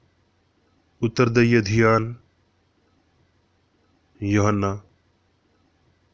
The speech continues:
हे प्रियो, एक दूसरे से प्रेम रखो,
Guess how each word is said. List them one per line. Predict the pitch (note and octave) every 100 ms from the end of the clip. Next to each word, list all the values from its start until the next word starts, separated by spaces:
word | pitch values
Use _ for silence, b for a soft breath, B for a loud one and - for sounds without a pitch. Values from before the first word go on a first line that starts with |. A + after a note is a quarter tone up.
| _ _ _ _ _ _ _ -
हे | B2+
प्रियो, | B2 C3 C3 C#3 -
एक | B2 B2+ -
दूसरे | B2 - B2
से | -
प्रेम | - A#2 A2+
रखो, | A#2 - A2